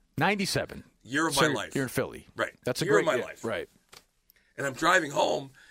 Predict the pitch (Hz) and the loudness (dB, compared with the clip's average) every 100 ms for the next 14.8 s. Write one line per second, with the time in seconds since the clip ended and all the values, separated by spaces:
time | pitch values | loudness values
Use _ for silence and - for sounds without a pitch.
0 | - _ 139 143 131 - - - 135 127 | -20 _ 2 2 0 -4 -2 0 -2 0
1 | - 233 185 170 156 143 147 127 117 117 | -6 -4 -2 -2 0 0 -2 -2 -2 -2
2 | - _ 127 120 127 135 - - - _ | -4 _ -6 0 0 0 -6 -12 -16 _
3 | _ - 120 127 151 - 123 120 107 - | _ -6 -4 -6 -8 -8 -2 0 -2 -6
4 | - 165 147 - - 139 143 143 147 143 | -8 -6 -6 -8 -6 -6 -4 -8 -6 -6
5 | 131 180 160 131 131 _ 143 139 - 135 | -2 -2 -2 -4 -6 _ -4 -2 -2 -4
6 | 131 _ _ _ 135 - - 208 - 165 | -4 _ _ _ -8 -4 2 2 2 -6
7 | 135 127 127 120 117 117 - _ _ _ | 0 0 0 -2 -2 -2 -6 _ _ _
8 | _ _ _ _ _ _ _ _ _ _ | _ _ _ _ _ _ _ _ _ _
9 | _ _ 160 269 175 185 180 165 - 165 | _ _ -10 -10 -12 -12 -10 -10 -10 -12
10 | - - _ _ _ _ _ _ _ _ | -12 -16 _ _ _ _ _ _ _ _
11 | _ - 135 - 180 277 208 - 156 - | _ -10 -10 -4 -2 -2 -4 -2 -4 -4
12 | - - - - - 165 170 131 - - | -14 -10 -6 -4 -2 -2 -2 -4 -8 -12
13 | _ _ _ _ _ _ - 139 220 151 | _ _ _ _ _ _ -2 2 2 0
14 | 165 185 117 143 135 127 147 - | -4 -4 -6 -8 -2 -2 -2 -6